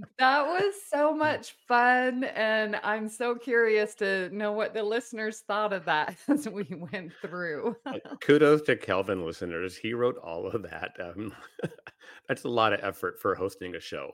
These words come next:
Speaker 2: <laughs>
Speaker 1: It is. Now, Kelvin, this is your host choice because we have a special anniversary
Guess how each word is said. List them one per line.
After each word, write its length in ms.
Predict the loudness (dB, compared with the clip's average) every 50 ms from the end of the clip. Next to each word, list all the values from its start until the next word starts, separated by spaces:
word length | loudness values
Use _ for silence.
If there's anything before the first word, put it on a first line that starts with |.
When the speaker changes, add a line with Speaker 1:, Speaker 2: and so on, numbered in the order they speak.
| -4 0
Speaker 2:
<laughs> 0 | 0 0 0 -2 -6 -8 -6 -8 -12 -14 -14 _ _ _ _ -8
Speaker 1:
It 300 | -6 -4 -4 -4 -4 -6 -6 -4
is. 500 | 0 2 2 2 2 2 0 -2 -4 -6
Now, 340 | -4 -2 -2 -2 -2 -4 -8 -12 -20 -12
Kelvin, 680 | -6 -4 -4 -4 -4 -2 -2 0 0 0 -2 -4 -6 -8 -10 _
this 300 | -6 -4 -4 -4 -4 -4
is 180 | -4 -4 -2 -2
your 280 | 0 2 2 2 0
host 640 | -2 -8 -8 -2 2 2 2 2 0 -2 -8 -14 -16
choice 800 | -16 -14 -8 -2 0 2 2 2 2 0 -2 -6 -8 -12 -14 -10
because 1000 | -10 -10 -10 -10 -8 -4 -4 -2 0 0 0 0 -2 -4 -4 -6 -8 -12 -14 -12
we 160 | -10 -8 -8
have 220 | -6 -6 -6 -6 -8
a 40 |
special 760 | -10 -12 -12 -8 -8 -8 -8 -8 -8 -8 -6 -4 -4 -4 -6 -8
anniversary 840 | -10 -10 -10 -10 -10 -8 -8 -10 -10 -10 -8 -8 -6 -6 -8 -8